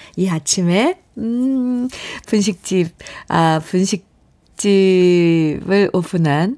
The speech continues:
음, 경북 의성읍에서요. 네, 어떤 분식집인지 알려주시면 혹시 <laughs> 우리 러브레터 가족들도 좀 알고 방문할 수 있을 텐데.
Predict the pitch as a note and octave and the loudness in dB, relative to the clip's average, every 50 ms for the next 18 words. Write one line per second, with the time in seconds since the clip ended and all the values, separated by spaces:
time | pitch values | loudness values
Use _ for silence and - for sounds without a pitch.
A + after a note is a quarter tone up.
0 | - - G3 E3 D#3 D#3 D#3 D#3 D3+ D3+ D3+ D3 D3+ - D#3+ F3 F3+ F3+ F3+ F3 | -8 -8 -4 -2 -2 -2 -2 -2 -2 -4 -4 -6 -6 -4 0 2 2 2 2 0
1 | E3+ - F#3 G3+ B3 B3+ - F4+ E4 B3+ G3+ E3 D3 C3+ C3+ - - C#3 C#3+ D#3+ | -2 0 2 2 2 4 2 2 2 4 2 2 2 0 -2 -2 -2 -2 0 0
2 | F3 E3+ - _ _ _ _ _ - E3+ D3 C#3+ C#3+ - - - - - _ - | 0 -2 -4 _ _ _ _ _ -16 -14 -12 -12 -14 -16 -18 -20 -20 -20 _ -14
3 | - D3+ D#3+ - - G3+ F#3 F3 D#3+ F3 D#3+ - F3 - - D#3+ D3+ D3+ C#3 C3+ | -12 -10 -8 -2 -2 0 0 2 2 0 0 -2 -4 -8 -8 -4 -2 -2 -2 -2
4 | - B2+ C3+ - - _ - D3 C#3+ D3 D#3 D3+ C#3+ C#3 C3+ - - B2 A#2 A#2+ | -2 -6 -8 -8 -10 _ -2 0 2 2 2 0 0 -2 -6 -8 -8 -8 -8 -8
5 | C3 - _ _ - E3 D#3+ - - - C3+ C#3 - - _ - D#3+ - D#3+ E3 | -10 -12 _ _ -14 -10 -8 -6 -4 -2 -4 -4 -6 -10 _ -8 -6 -2 -2 -2
6 | - - F#3+ - - - C#4+ C4 G#3 E3+ - F3 D#3 D#3 D3 D3 D3+ C#3+ D3 D3+ | -2 -4 -8 -12 -8 -4 -2 -2 -2 -2 -4 -4 -2 0 2 2 0 0 0 -2
7 | D3+ D3 D3 C3+ - D#3 - - E3 - - D3 C#3+ - D#3+ - - _ _ _ | -2 -2 -2 -2 -2 -2 -2 -4 -8 -6 -4 -4 -4 -4 -8 -12 -16 _ _ _
8 | C#3 C3+ C3+ C#3+ F3+ A#3 D4 - - - - - - - - C#3+ C#3 B2+ C#3 C#3+ | -2 0 0 2 0 0 -2 -4 -8 -10 -10 -12 -12 -10 -4 0 2 2 2 2
9 | C#3+ C3+ - C#3+ D#3 G3+ C4+ - - - _ - - E3 D#3 D#3 D#3 D#3 C3+ C#3 | 0 0 0 0 0 0 -2 -4 -8 -16 _ -4 -2 0 2 2 2 2 0 -2
10 | C#3 - C#3 C#3 - - C3+ - - E3 C#3 B2+ - C3 - | -2 -4 -4 -4 -4 -6 -10 -8 -8 -6 -6 -6 -6 -8 -10